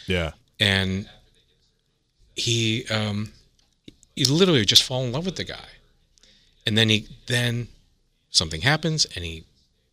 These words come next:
Speaker 2: lets you down. I mean, we had a time where we couldn't even get him to come to set because he was, he had binged all weekend.
Speaker 1: Phew.
Speaker 2: And so he literally, he couldn't even come in. We
Speaker 1: Wow.
Speaker 2: went to send somebody to pick him up, and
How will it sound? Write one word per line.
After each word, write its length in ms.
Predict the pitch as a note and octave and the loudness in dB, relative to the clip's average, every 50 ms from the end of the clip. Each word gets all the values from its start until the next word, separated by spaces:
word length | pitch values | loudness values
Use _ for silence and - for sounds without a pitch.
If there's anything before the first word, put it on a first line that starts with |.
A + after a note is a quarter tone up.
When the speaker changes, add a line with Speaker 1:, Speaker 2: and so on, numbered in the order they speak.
| _ - - | _ -10 -6
Speaker 2:
lets 240 | G2+ F#2+ - - - | -4 0 2 2 2
you 80 | D#3 | 2
down. 200 | D#2+ D2+ C#2 - - - - | 0 -6 -12 -14 -18 -18 -14
I 40 | F#2 | -10
mean, 340 | F#2 F#2 F2 F2 F2+ F#2+ - _ _ _ _ _ _ _ _ _ _ _ _ _ _ _ _ _ _ _ _ _ _ _ _ - - | -8 -8 -8 -8 -10 -12 -16 _ _ _ _ _ _ _ _ _ _ _ _ _ _ _ _ _ _ _ _ _ _ _ _ -10 -2
we 80 | A2+ A2 | 0 0
had 100 | G#2 G2+ | 2 4
a 40 | G2 | 4
time 200 | A2 G#2+ G2 F#2+ | 2 2 2 0
where 100 | F#2 F2 | -2 -4
we 120 | F#2 F2+ | -4 -4
couldn't 180 | - A2+ G2 F#2+ | -4 -4 -4 -4
even 120 | F2 F2 | -4 -4
get 140 | F#2 F#2 F2 | -4 -4 -4
him 140 | F2 E2+ D#2 | -4 -6 -8
to 100 | - - | -10 -10
come 180 | - F#2+ D#2+ | -8 -8 -4
to 80 | D2+ - | 0 2
set 320 | - - C3 C3 - - | 2 2 0 -2 -8 -12
because 340 | - F#2 - - D#3 - - | -16 -12 -8 -4 0 0 0
he 80 | - E3 | 0 -2
was, 260 | E2+ E2+ E2 - - - _ _ _ _ _ - - _ _ | -4 -6 -6 -6 -8 -10 _ _ _ _ _ -20 -20 _ _
he 120 | - G#2 | 0 0
had 200 | G2 F2+ F2 F2 | 0 0 0 0
binged 380 | E2+ A#2 C3 C3 G#2 F2+ E2+ E2 | 2 2 4 4 2 0 -2 -2
all 140 | D#2+ D#2+ D2+ | -4 -6 -6
weekend. 360 | D#2 D#2 D#2 - D#2+ - - - - _ _ _ | -8 -8 -10 -12 -14 -16 -18 -20 -20 _ _ _
Speaker 1:
Phew. 340 | - - - - - - - - - _ _ _ _ _ _ | -6 -6 -4 -4 -4 -4 -6 -10 -14 _ _ _ _ _ _
Speaker 2:
And 140 | G2 F#2 F#2 | -2 2 4
so 360 | - - G2+ G2 F#2 F#2+ G2+ - - - - | 4 4 4 0 -2 -4 -6 -10 -16 -16 -8
he 140 | - A2+ G#2 | -6 -4 -2
literally, 300 | G#2 A2+ A2 A2+ A2 A2 - - _ _ _ _ | -2 -2 -2 -2 -4 -6 -8 -16 _ _ _ _
he 120 | - - G#2+ | -8 -8 -8
couldn't 400 | - - - A#2+ G#2 G#2+ G#2+ G2+ | -6 -6 -6 -4 -2 -2 -2 -2
even 240 | G2+ G2+ G#2+ G2 F2+ | -2 -2 -4 -6 -8
come 220 | - - G#2 G2+ | -6 -6 -4 -4
in. 300 | A2+ D3+ B2+ E2+ D2+ D#2+ F2 G2 | -4 -4 -6 -8 -10 -14 -12 -8
We 100 | F#2 G2 | -6 -4
Speaker 1:
Wow. 60 | D#2+ | -4
Speaker 2:
went 120 | D2+ D#2+ E2 | -4 0 0
to 40 | |
send 280 | - - A2 G#2+ G#2+ G#2 | 0 2 2 0 0 0
somebody 300 | - A2 G#2 G2+ G2 F#2+ | 0 0 -2 -2 -4 -6
to 80 | G2 - | -6 -6
pick 180 | - G#2 - | -8 -8 -6
him 120 | G2+ F#2+ G#2 | -4 -4 -4
up, 200 | B2 B2+ - G2+ | -4 -6 -6 -8
and 240 | F2+ E2 D#2+ - | -8 -8 -10 -12